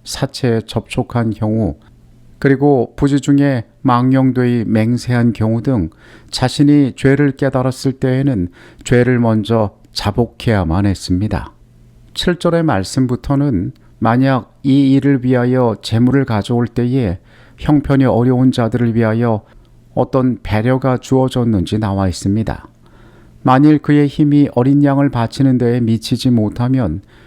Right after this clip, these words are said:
그가 지은 죄를 속하기 위하여 산비둘기 두 마리나 집비둘기 새끼 두 마리를 여호와께로 가져가되 하나는 속죄 제물을 삼고 하나는 번제물을 삼아 제사장에게로 가져갈 것이요.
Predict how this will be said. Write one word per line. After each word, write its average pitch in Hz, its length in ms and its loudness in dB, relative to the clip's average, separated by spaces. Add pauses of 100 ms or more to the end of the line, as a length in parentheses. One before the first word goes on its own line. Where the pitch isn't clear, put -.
(120)
그가 143 240 2
지은 135 260 2
죄를 131 340 0
속하기 139 580 -4
위하여 120 480 -2 (260)
산비둘기 131 800 -2
두 131 180 -2
마리나 120 540 -2 (260)
집비둘기 135 520 0
새끼 127 400 -4
두 135 180 -2
마리를 127 500 0
여호와께로 131 580 -2
가져가되 117 760 -4 (640)
하나는 147 640 2
속죄 156 460 -2
제물을 135 400 0
삼고 131 640 -2
하나는 127 580 0
번제물을 127 640 0
삼아 113 460 -2 (380)
제사장에게로 113 920 0
가져갈 104 540 -4
것이요. 98 520 -4